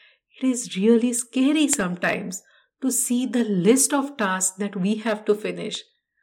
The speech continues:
But that is why we have time blocking.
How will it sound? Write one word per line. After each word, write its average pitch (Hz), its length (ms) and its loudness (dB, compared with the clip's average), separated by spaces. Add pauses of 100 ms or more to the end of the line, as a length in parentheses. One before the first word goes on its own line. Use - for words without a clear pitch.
(360)
But 233 280 -12
that 240 200 2
is 262 200 4
why 233 360 0
we 254 220 0
have 233 340 -6
time 208 280 2
blocking. 208 580 0